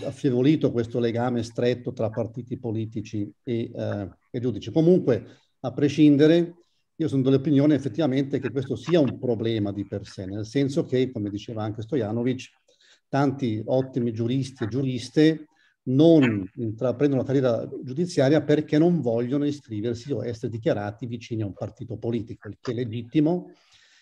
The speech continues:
e dunque chiaramente si esclude un gruppo di persone, a meno che, come succede spessissimo, eh, chi vuole fare una carriera giudiziaria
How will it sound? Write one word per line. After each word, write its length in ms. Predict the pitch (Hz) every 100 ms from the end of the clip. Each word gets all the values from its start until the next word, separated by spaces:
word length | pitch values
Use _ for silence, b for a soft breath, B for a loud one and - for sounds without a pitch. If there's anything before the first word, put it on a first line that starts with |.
| b
e 100 | -
dunque 220 | 127 147 135
chiaramente 480 | 160 139 147 160
si 160 | - 139
esclude 800 | 147 - 143 135 131 131 131 - _ -
un 180 | 147 123
gruppo 320 | 135 139 127
di 120 | 117
persone, 520 | 120 110 123 120 110
a 60 | 104
meno 240 | 143 190
che, 300 | 190 147 170
come 180 | 147 120
succede 300 | 117 117 131
spessissimo, 880 | 131 165 - 131 - 143 165 170 B B B -
eh, 160 | 123
chi 220 | 110 170
vuole 300 | 139 143 139
fare 240 | 120 147 131
una 100 | 120
carriera 240 | 131 139
giudiziaria 960 | 117 185 - 113 104 110 131 147 156